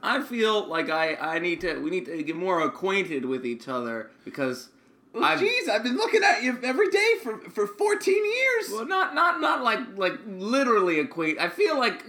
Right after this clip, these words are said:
Speaker 1: as you're growing, it's important to have a, a father figure to help root you into the
Speaker 2: What
Speaker 1: world.
Speaker 2: do you mean? I'm already taller than you.
Speaker 1: Oh, God damn it! There it is. There it is. He brings up the height again. Um,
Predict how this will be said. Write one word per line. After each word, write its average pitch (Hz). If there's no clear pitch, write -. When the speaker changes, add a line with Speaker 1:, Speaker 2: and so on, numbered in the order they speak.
Speaker 1:
as 185
you're 175
growing, 147
it's 135
important 147
to 147
have 143
a, 110
a 98
father 160
figure 135
to 113
help 139
root 160
you 135
into 131
the 117
Speaker 2:
What -
Speaker 1:
world. 143
Speaker 2:
do -
you 440
mean? 370
I'm 370
already 392
taller 466
than 226
you. 196
Speaker 1:
Oh, 139
God 117
damn 107
it! 107
There 127
it 117
is. 101
There 160
it 123
is. 110
He 107
brings 160
up -
the 127
height 104
again. 98
Um, 170